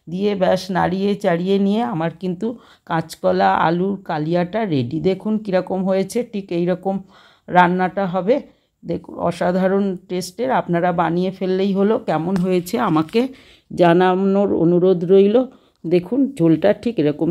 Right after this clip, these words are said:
থকথকে হয়েছে। এটা কিন্তু সারা বছরই এরকম রেসিপি বানিয়ে খেতে পারেন। কাঁচকলা সারা বছরই সমানভাবেই পাওয়া যায়, আর পুরুষ্ট কাঁচকলা হলে টেস্ট বদলাতে এরকমভাবে রেসিপি বানিয়ে নিলেই হলো। অন্যদিকে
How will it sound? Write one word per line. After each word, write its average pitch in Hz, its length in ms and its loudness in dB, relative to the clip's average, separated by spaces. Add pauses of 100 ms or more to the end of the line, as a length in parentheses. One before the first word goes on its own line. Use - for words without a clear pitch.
(120)
থকথকে 170 560 -4 (400)
হয়েছে। 143 340 2
এটা 240 200 6
কিন্তু 233 200 0 (120)
সারা 170 240 4 (100)
বছরই 196 440 2
এরকম 180 300 2 (120)
রেসিপি 175 380 -2 (100)
বানিয়ে 165 380 4
খেতে 180 220 -2 (100)
পারেন। 214 240 4 (560)
কাঁচকলা 175 200 4 (120)
সারা 156 280 4
বছরই 180 360 0 (120)
সমানভাবেই 175 600 2 (100)
পাওয়া 170 280 2
যায়, 240 200 2
আর 180 60 2 (120)
পুরুষ্ট 165 420 -10 (180)
কাঁচকলা 175 560 0
হলে 196 180 2 (300)
টেস্ট 175 260 0 (120)
বদলাতে 170 540 0
এরকমভাবে 170 520 0 (100)
রেসিপি 160 400 -2 (100)
বানিয়ে 156 380 6
নিলেই 156 340 4
হলো। 135 140 -4 (340)
অন্যদিকে 226 440 2